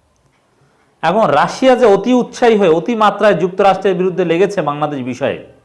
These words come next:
পিটার হাসের বিরুদ্ধে, যুক্তরাষ্ট্রের বিরুদ্ধে অযাচিত বিভিন্ন অভিযোগ করছে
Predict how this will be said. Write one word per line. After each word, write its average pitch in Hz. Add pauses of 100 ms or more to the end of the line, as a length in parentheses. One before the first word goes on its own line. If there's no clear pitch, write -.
(1600)
পিটার 226
হাসের 220
বিরুদ্ধে, 196
যুক্তরাষ্ট্রের 202
বিরুদ্ধে 175
অযাচিত 220
বিভিন্ন 180
অভিযোগ 180
করছে 139